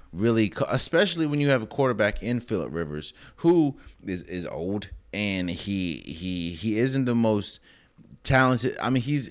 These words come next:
he's, he's a veteran, but he plays like it. Like, you don't, you don't have the best quarterback. Now, their defense was incredible. They won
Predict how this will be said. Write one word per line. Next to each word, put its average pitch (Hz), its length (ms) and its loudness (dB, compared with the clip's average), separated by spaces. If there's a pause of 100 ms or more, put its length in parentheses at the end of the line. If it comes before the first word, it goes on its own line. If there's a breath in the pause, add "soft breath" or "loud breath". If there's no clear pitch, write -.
he's, 135 540 -6
he's 135 300 -2
a 117 80 0
veteran, 143 640 -2
but 113 340 0 (340 soft breath)
he 127 120 -6
plays 127 400 0
like 67 220 -14
it. - 180 -20
Like, 107 320 0 (1000 soft breath)
you 123 380 2
don't, 160 340 8
you 139 280 0
don't 170 260 6
have 156 260 4
the 135 80 0
best 135 300 4
quarterback. 110 480 2
Now, 117 220 4
their 151 160 8
defense 127 520 2
was 90 140 -4
incredible. 87 460 -2 (400 loud breath)
They 190 280 8
won 170 600 4